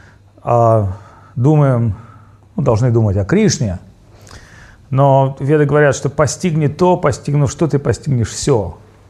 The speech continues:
Пойми то, ш-, постигнув то, ты поймешь все. И, по сути дела, с одной стороны, для кого-то Кришна какой-то индийский персонаж, но когда мы начинаем думать о Кришне, то Кришна вырисовывается для нас совершенно в другом свете. И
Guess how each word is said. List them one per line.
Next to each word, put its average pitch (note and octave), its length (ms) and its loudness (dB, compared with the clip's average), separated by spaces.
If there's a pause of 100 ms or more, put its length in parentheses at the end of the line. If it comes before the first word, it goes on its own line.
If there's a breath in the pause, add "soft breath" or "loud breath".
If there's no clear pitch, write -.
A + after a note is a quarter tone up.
(1040 soft breath)
Пойми D#3+ 320 2
то, F3 360 0
ш-, - 100 -12 (300)
постигнув C3+ 500 -2
то, D3+ 300 0
ты D3+ 160 -6
поймешь B2 380 0
все. - 260 -10 (1120 loud breath)
И, - 80 -10
по D3 120 0
сути D3+ 260 -2
дела, C#3+ 560 2
с - 100 -6
одной D3+ 220 0
стороны, D#3 280 0
для D3+ 140 -2
кого-то G#3+ 320 -2
Кришна F#3+ 420 -4
какой-то D3 360 -4
индийский C#3+ 340 -2
персонаж, C3 600 -4
но B2 340 0 (400 loud breath)
когда C3 240 -2
мы C#3+ 80 0
начинаем C#3+ 400 0
думать A#3+ 280 0
о C#3 60 2
Кришне, G#2 540 -2 (100)
то A#2+ 180 2
Кришна B2 600 -2 (640 loud breath)
вырисовывается B2 1120 2
для A2 260 0
нас B2+ 220 0
совершенно B2+ 340 -2
в A2 60 -2
другом A#2+ 320 0
свете. G2+ 520 -2
И B2 240 0